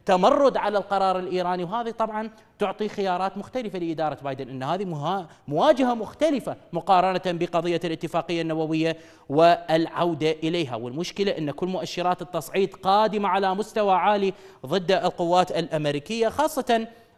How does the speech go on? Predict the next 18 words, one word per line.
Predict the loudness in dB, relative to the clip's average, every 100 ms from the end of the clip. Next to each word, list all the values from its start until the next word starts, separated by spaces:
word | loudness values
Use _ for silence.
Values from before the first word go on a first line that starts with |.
| _
على | 0 2
الأقل | 0 0 0
إذا | 2 0
أخذنا | 0 -2
الهجمتين | -2 -4 -4 -4 -4
الأخيرة | -4 -4 -2 -2
اللي | -2 -4
صارت | -2 -2 0
فجر | -4 -4 -2
هذا | -2 -2
اليوم، | -2 -4 -2
كانت | -4 -4 -6
هنالك | -6 -4 -6
قذيفة | -6 -6 -6 -6
صاروخية | -4 -4 -4 -4 -2 -2 -4 -16 -8
توجهت | 0 4 4 4 2 2 -4 -16 -18 -14 0
ضد | 0 2 2 2
هذه | 4 4 4 0 2